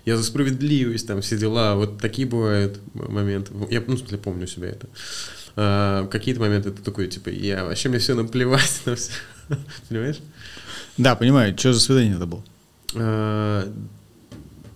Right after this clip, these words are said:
Speaker 1: забавно, что я спросил, но при этом сам щас даже, наверное, не вспомню такого. Вот.
Speaker 2: Хм.
Speaker 1: Но, не,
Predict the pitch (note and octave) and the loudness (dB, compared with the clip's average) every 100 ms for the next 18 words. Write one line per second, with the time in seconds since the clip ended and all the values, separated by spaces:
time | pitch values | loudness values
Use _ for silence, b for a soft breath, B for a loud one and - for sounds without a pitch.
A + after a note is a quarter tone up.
0 | - - D3 F3 C3+ - C3 - C3 - | -8 0 2 2 -2 -2 -4 2 0 2
1 | G#3+ D#3+ - C3+ C3 A2 B2+ - A2 G#2 | 0 2 2 0 0 -2 -4 -2 -2 0
2 | G#2 G#2 G2+ G#2+ G#2 G#2+ F#2+ F#2 F#2 F2+ | 0 2 2 2 -2 -2 -2 -4 -6 -6
3 | F2 F#2+ F#2+ F4 A#4 D4 D#3+ A2 C3+ | -6 -2 4 4 4 4 4 4 0